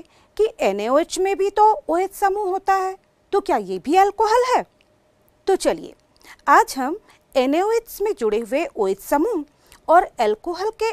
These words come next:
ओएच समूह की प्रकृति की जांच कर लेते हैं। तो चलिए, इसके लिए हम एनएओएच का विलयन लेते हैं और एथिल अल्कोहल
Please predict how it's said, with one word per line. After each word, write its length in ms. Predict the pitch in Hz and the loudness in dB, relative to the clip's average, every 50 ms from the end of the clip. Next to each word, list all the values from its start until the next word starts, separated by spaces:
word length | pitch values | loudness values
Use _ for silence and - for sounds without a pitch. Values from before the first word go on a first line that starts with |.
| - - | -4 -4
ओएच 260 | - 440 427 427 - | -2 -2 -2 -2 -4
समूह 340 | - - 233 220 247 311 339 | -4 -4 -4 -2 -2 -4 -6
की 180 | - - 381 403 | -4 -6 -6 -6
प्रकृति 480 | - - 214 - - 196 - - 220 | -4 -6 -8 -6 -8 -12 -10 -10 -14
की 180 | 214 - - 349 | -10 -6 -6 -6
जांच 340 | 262 - 196 202 - - - | -4 -4 -6 -6 -6 -8 -4
कर 180 | - - 208 175 | 0 0 0 0
लेते 300 | 170 165 - - - 190 | -2 -12 -12 -12 -12 -12
हैं। 160 | 180 180 175 - _ _ _ _ _ - _ _ _ _ _ - | -12 -12 -16 -18 _ _ _ _ _ -20 _ _ _ _ _ -6
तो 60 | 208 | -6
चलिए, 380 | 190 - - 196 185 190 233 370 539 - _ _ _ _ - - - - _ - | -4 -2 -4 -4 -2 -2 -4 -6 -6 -8 _ _ _ _ -20 -20 -20 -8 _ 0
इसके 280 | 359 - - - 403 294 | 0 0 4 4 4 4
लिए 220 | 233 208 254 381 539 - _ _ _ _ _ _ _ - | 4 2 0 0 0 -2 _ _ _ _ _ _ _ 0
हम 220 | 311 339 370 440 480 _ _ _ _ _ _ _ _ _ - | 2 2 2 0 -2 _ _ _ _ _ _ _ _ _ -2
एनएओएच 440 | 262 220 208 214 214 214 233 - - | 0 0 0 -2 -2 -4 -4 -4 -2
का 100 | 302 302 | -4 -4
विलयन 300 | 285 320 302 349 359 359 | -2 -2 -2 -2 0 0
लेते 280 | 359 370 370 370 403 | 0 -2 -2 -2 -4
हैं 200 | 403 392 453 494 349 262 _ _ _ _ _ - - - - _ - | -2 -2 -2 -4 -4 -8 _ _ _ _ _ -20 -20 -20 -16 _ 0
और 280 | - 311 311 339 381 403 _ _ _ - - | 2 4 6 6 4 2 _ _ _ -6 -4
एथिल 360 | 311 330 349 - - 440 440 440 - | -2 -2 -2 0 0 0 0 0 -2
अल्कोहल 500 | 226 202 190 - - 214 202 196 277 | -2 -2 -2 -2 -2 -2 0 0 0